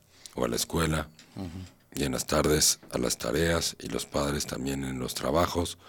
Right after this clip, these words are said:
Speaker 1: a regresar cansados en la noche,
Speaker 2: Ujú.
Speaker 1: corregir, adecuar a los hijos, ¿no? Y al día siguiente, lo mismo.
Speaker 2: Lo mismo.
Speaker 1: Y el día siguiente, lo mismo.
Speaker 2: Ujú.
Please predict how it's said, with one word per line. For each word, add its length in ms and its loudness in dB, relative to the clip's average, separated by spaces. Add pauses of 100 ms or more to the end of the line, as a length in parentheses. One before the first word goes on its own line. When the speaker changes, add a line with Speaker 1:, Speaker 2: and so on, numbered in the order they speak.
(400)
Speaker 1:
a 80 -2
regresar 520 2
cansados 760 0 (1400)
en 160 -2
la 80 -2
noche, 440 0 (260)
Speaker 2:
Ujú. 340 -6 (1400)
Speaker 1:
corregir, 720 2 (640)
adecuar 440 2
a 60 2
los 220 -2
hijos, 460 0 (1080)
¿no? 180 2 (320)
Y 100 2
al 80 6
día 120 6
siguiente, 480 2 (920)
lo 140 4
mismo. 400 2
Speaker 2:
Lo 140 2
mismo. 280 0
Speaker 1:
Y 60 0
el 80 2
día 120 8
siguiente, 460 2 (220)
lo 140 2
mismo. 320 2
Speaker 2:
Ujú. 100 -8